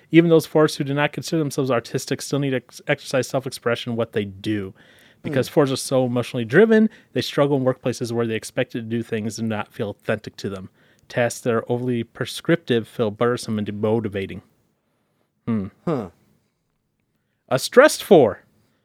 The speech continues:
Speaker 1: Stressed fours are
Speaker 2: Mm.
Speaker 1: listless.
Speaker 2: Listless?
Speaker 1: Listless.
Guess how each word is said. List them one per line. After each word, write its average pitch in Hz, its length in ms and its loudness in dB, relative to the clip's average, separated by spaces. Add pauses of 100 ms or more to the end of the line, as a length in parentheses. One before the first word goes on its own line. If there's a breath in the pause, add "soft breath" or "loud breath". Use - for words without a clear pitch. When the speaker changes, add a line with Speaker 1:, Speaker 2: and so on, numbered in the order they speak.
(300)
Speaker 1:
Stressed - 400 -10
fours 101 280 -2
are 98 400 -6 (360)
Speaker 2:
Mm. 330 360 -2 (480)
Speaker 1:
listless. - 680 0 (1300)
Speaker 2:
Listless? 113 880 -6 (260)
Speaker 1:
Listless. 113 680 -8